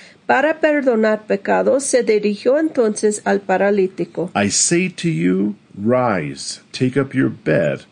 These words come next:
Speaker 2: and go your way to your house."
Speaker 1: A ti te digo, levántate, toma tu camilla y vete a tu casa.
Speaker 2: Immediately he rose, pick-, picked up the bed, and went out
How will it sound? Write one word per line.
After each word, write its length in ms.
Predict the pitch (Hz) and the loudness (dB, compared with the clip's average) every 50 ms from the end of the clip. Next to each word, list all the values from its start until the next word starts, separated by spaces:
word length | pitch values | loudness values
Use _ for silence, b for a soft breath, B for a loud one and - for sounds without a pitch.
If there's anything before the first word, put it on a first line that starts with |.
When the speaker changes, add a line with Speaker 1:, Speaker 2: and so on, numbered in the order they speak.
| b b b b b b b | b b b b b b b
Speaker 2:
and 240 | 95 90 90 82 | -6 -6 -6 -4
go 200 | - 107 110 113 | -2 0 0 0
your 200 | 117 120 123 127 | 2 2 0 0
way 480 | 127 120 123 135 123 98 80 78 78 76 - | 0 0 0 0 0 0 0 -2 -4 -6 -8
to 100 | - 85 | -10 -8
your 280 | 82 85 87 82 - | -6 -4 -6 -6 -6
house." 540 | 87 82 78 73 71 - - - - - - B B B B | -10 -12 -12 -12 -14 -12 -10 -6 -6 -6 -8 B B B B
Speaker 1:
A 140 | - 208 208 | -2 -2 -2
ti 220 | 208 - 196 226 | 0 0 -2 0
te 180 | 226 - 254 269 | 0 0 0 2
digo, 320 | 262 277 277 247 247 262 | 2 0 2 2 2 2
levántate, 720 | 262 262 262 240 240 226 208 208 202 202 208 202 - 208 202 | 2 2 2 2 2 2 0 0 0 -2 -2 0 0 -2 -2
toma 420 | 208 - 214 208 214 220 233 233 | 0 0 0 2 2 0 0 0
tu 160 | - 254 254 | 0 -2 -2
camilla 540 | - - 269 277 269 247 226 208 202 208 202 - | 0 0 0 2 2 2 2 2 2 2 0 0
y 140 | - 208 | 0 -2
vete 420 | 208 180 196 208 208 208 - 214 208 | 0 0 0 0 0 0 0 0 2
a 60 | 208 | 0
tu 220 | 208 - 202 214 - | 0 -2 -4 -4 -2
casa. 420 | - 196 175 202 - - - 202 B B B B B | -4 -4 -2 -2 -4 -6 -6 -8 B B B B B
Speaker 2:
Immediately 800 | B 117 104 98 95 107 127 131 120 131 127 - - 113 123 113 | B -2 0 0 2 2 2 2 2 0 0 0 -2 -2 -4 -4
he 180 | - - 90 | -4 -6 -10
rose, 520 | 90 82 101 113 127 131 139 143 143 - - _ - | -8 -4 0 0 2 2 0 0 -4 -8 -16 _ -10
pick-, 360 | - 139 135 135 - - - - - | -6 -6 -6 -6 -8 -12 -12 -8 -4
picked 260 | - 143 139 - - | -4 -4 -2 0 -2
up 160 | 135 135 135 | -2 -2 -4
the 100 | - - | -8 -14
bed, 420 | 76 - - 113 123 127 135 143 156 B B B B B B B | -8 -2 0 0 2 0 -2 -2 -6 B B B B B B B
and 180 | 101 98 92 | -4 -2 0
went 220 | 98 120 135 127 120 | 0 0 0 0 0
out 300 | 123 127 135 147 - | -2 0 0 -2 -2